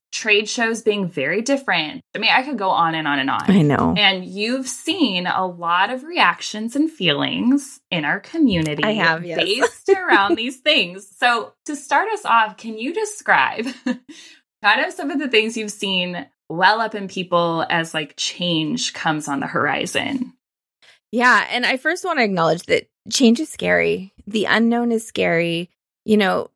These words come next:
Speaker 2: having less control over what's happening in our lives and our business, that is scary.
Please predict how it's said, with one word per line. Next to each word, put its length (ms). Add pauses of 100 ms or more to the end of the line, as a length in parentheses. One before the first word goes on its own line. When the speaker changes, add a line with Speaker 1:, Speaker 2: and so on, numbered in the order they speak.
(160)
Speaker 2:
having 460
less 400
control 580
over 260
what's 220
happening 440
in 80
our 120
lives 580
and 160
our 100
business, 640 (120)
that 260
is 420
scary. 600